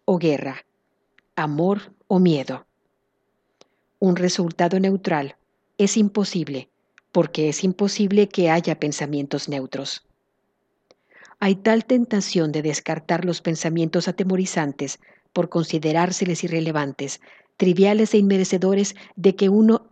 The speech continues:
se ocupe de ellos, que es esencial que los reconozcas a todos como igualmente destructivos, aunque también como igualmente irreales. Practicaremos con esta idea de muchas formas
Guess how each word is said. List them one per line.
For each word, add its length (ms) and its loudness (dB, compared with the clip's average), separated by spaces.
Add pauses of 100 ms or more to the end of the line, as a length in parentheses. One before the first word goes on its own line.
se 220 0
ocupe 380 0
de 140 0
ellos, 420 -6 (440)
que 220 -4
es 140 -2
esencial 560 -2
que 100 -8
los 160 -4
reconozcas 680 -4
a 60 -6
todos 460 -2 (400)
como 240 4
igualmente 600 4
destructivos, 800 -4 (520)
aunque 280 -2
también 540 -6 (500)
como 300 0
igualmente 720 0
irreales. 680 -6 (1000)
Practicaremos 760 2
con 140 2
esta 240 0
idea 300 -2
de 120 2
muchas 400 0
formas 480 -4